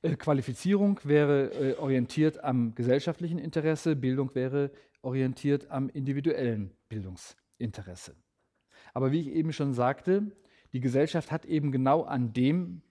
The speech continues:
auch ein Interesse, was pädagogisch als Bildung formuliert wird, eben an dem, was sich nicht definieren lässt im Hinblick darauf, dass es bestimmten gegebenen Anforderungen genügt, eben dieses Überschusspotenzial.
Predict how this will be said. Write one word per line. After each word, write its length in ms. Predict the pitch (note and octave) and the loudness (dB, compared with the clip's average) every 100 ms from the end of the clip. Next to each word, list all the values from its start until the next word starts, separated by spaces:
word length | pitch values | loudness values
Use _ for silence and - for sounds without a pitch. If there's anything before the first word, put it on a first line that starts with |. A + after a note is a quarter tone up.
| - | -4
auch 240 | C3 C3+ | -4 -4
ein 180 | - C3+ | -6 -8
Interesse, 720 | - A#2+ A2+ A#2+ - F#3 F#3+ - _ _ _ _ | -8 -6 -4 -4 -4 -4 -6 -14 _ _ _ _
was 200 | C3+ B2+ | -6 -4
pädagogisch 540 | - C3+ A#2+ C3 D3 - | -4 -2 0 -2 -2 -6
als 180 | B2 | -10
Bildung 360 | - E3 D#3+ A#2 | -6 -4 -2 -4
formuliert 680 | - A#2+ A2+ A2 A2+ A#2+ C3 | -4 -4 -4 -2 -2 -4 -4
wird, 360 | E3+ - - _ _ | -6 -8 -18 _ _
eben 220 | C3+ C3+ | -6 -4
an 160 | - C3 | -4 -2
dem, 260 | B2 E3 D3+ | -2 -2 -2
was 140 | C#3 | -4
sich 240 | C#3+ - | -6 -4
nicht 480 | D#3 A3 - - - | 0 0 -2 -18 -2
definieren 560 | D#3+ F3 D#3+ F#3 G#3 D3+ | -2 0 0 2 0 2
lässt 240 | D3+ D#3+ | 0 0
im 100 | D#3 | -4
Hinblick 360 | C#3+ F3 E3+ - | -2 -2 -2 2
darauf, 380 | C#3+ D3 F3 - | 4 4 2 0
dass 140 | D3+ | -4
es 120 | D#3 | -4
bestimmten 580 | - B2 F#3 F#3+ G3+ F3+ | -8 -4 0 0 0 0
gegebenen 460 | C#3 B2+ E3 F3+ D#3+ | 0 -2 -2 -2 -4
Anforderungen 600 | E3 D#3+ E3 D#3 D#3+ D#3 | -4 -2 -2 0 -2 0
genügt, 500 | D#3+ F3+ - - - - - | 2 2 0 -6 -20 -20 -4
eben 160 | C#3+ C#3 | 0 2
dieses 280 | D#3 D#3 - | 0 -4 2
Überschusspotenzial. 1300 | G#3 F#3 - A#2 - - - B2 G#2+ - G#2 E2 | 4 4 2 -6 -10 -12 -8 -6 -6 -8 -10 -12